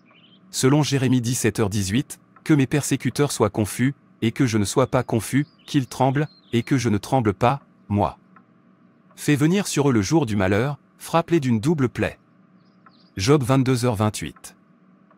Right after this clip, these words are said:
La parole de Dieu dit que je vais décréter une chose et elle me sera établie. Je décrète et déclare la destruction de chaque attaque de sorcellerie dans notre vie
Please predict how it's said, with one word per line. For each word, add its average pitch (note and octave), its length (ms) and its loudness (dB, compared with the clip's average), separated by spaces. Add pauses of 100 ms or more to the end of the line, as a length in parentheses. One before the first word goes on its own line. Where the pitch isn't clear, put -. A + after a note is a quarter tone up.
(360)
La G2 140 2
parole C#3 340 0
de G#2+ 100 2
Dieu A2 200 0
dit C3 120 -2
que A#2+ 140 0
je G2 120 -2
vais F#2+ 140 -2
décréter G#2+ 460 -2
une A2+ 100 2
chose C#3+ 340 0
et A2 60 2
elle G#2+ 140 2
me G2+ 100 4
sera A2 320 0
établie. D#2+ 460 -4 (960)
Je A2 160 0
décrète C3+ 400 0
et G#2+ 60 2
déclare A#2+ 360 0
la F#2+ 80 0
destruction A2 560 -2
de A2 100 2
chaque D3 300 -2
attaque B2 300 -2
de F#2+ 100 0
sorcellerie F#2+ 540 -2
dans G#2 120 0
notre G2 300 0
vie G2 220 -2